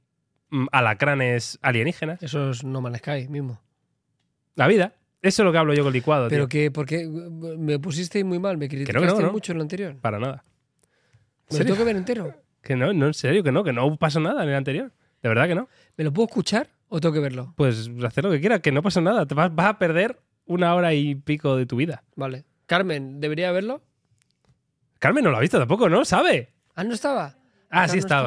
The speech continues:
Speaker 2: estaba?
Speaker 1: sí, es verdad. Estaba
Speaker 2: ¿Estabas?
Speaker 1: realizando, sí. Estaba realizando, Carmen.
Speaker 2: ¿Y por
Speaker 1: Carmen
Speaker 2: qué no
Speaker 1: no
Speaker 2: me
Speaker 1: lo ha visto.
Speaker 2: contestas, Carmen? ¿Lo veo o no lo veo? Joder.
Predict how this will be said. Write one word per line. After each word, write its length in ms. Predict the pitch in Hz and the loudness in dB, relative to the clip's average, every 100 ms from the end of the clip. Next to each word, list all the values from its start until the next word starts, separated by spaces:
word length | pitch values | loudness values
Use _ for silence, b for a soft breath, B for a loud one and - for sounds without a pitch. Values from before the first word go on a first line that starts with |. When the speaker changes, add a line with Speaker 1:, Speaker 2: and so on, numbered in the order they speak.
| 110 | -2
Speaker 2:
estaba? 20 | |
Speaker 1:
sí, 120 | 110 | -4
es 40 | 117 | -4
verdad. 240 | 110 104 | -4 -6
Estaba 300 | - 127 123 | -4 0 0
Speaker 2:
¿Estabas? 160 | 120 117 | 0 0
Speaker 1:
realizando, 380 | 156 - 113 104 | 0 -2 -2 -6
sí. 120 | 98 104 | -10 -16
Estaba 280 | - 123 123 | -6 -4 -2
realizando, 480 | 117 101 110 107 | -4 -8 -8 -8
Carmen. 260 | 101 104 107 | -8 -10 -12
Speaker 2:
¿Y 60 | _ | _
por 300 | _ _ - | _ _ -4
Speaker 1:
Carmen 260 | 151 147 156 | 0 4 4
Speaker 2:
qué 40 | |
no 60 | 139 | 4
Speaker 1:
no 0 | |
Speaker 2:
me 60 | |
Speaker 1:
lo 60 | - | 2
ha 20 | |
visto. 120 | - | -2
Speaker 2:
contestas, 240 | 170 143 123 | -4 -6 -8
Carmen? 380 | 127 123 127 - _ _ _ _ _ _ _ _ - | -8 -10 -14 -20 _ _ _ _ _ _ _ _ -8
¿Lo 160 | 147 | -4
veo 160 | 156 247 | -2 -2
o 20 | |
no 100 | 233 | -2
lo 120 | 180 | -2
veo? 300 | 139 127 117 _ _ _ _ _ _ _ _ _ _ _ _ _ _ _ _ _ - | -4 -6 -12 _ _ _ _ _ _ _ _ _ _ _ _ _ _ _ _ _ -20
Joder. 400 | - 127 131 | -20 -18 -20